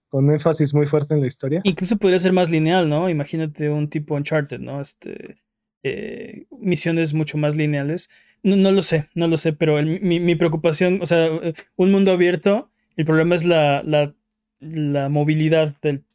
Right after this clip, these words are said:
Speaker 2: personaje, ¿no? Aunque es muy ágil y aunque es muy rápido, no es Spider-Man, ¿no?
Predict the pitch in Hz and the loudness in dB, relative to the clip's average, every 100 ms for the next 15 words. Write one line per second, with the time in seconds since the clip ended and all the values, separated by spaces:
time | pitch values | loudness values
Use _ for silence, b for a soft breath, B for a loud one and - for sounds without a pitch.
0 | - 151 - 151 151 120 120 160 151 165 | -6 -4 -2 -2 -4 -4 -6 -4 0 2
1 | 185 196 196 190 202 170 147 160 175 165 | 4 4 2 2 2 2 0 0 0 0
2 | 156 160 165 147 147 151 196 202 151 131 | 0 0 0 0 0 0 0 0 -2 -6
3 | 123 165 | -8 -12